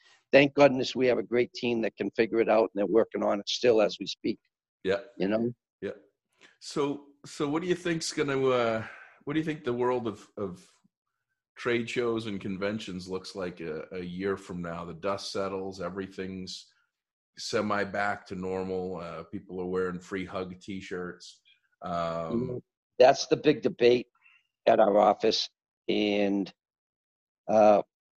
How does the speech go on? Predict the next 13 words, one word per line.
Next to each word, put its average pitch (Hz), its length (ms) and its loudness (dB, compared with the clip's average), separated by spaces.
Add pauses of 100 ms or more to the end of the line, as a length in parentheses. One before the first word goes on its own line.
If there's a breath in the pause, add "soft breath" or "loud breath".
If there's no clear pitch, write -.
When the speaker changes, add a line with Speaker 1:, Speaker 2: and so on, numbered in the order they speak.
(160)
Speaker 1:
I 127 60 10
gotta 127 180 6
be 120 140 4
honest 117 340 4
right 120 220 6
now, 117 380 8 (100)
I 110 260 2
don't, 135 260 8 (300)
there's 120 240 0
so 160 120 8
many 147 180 6
mixed 127 320 -2
reports. - 560 4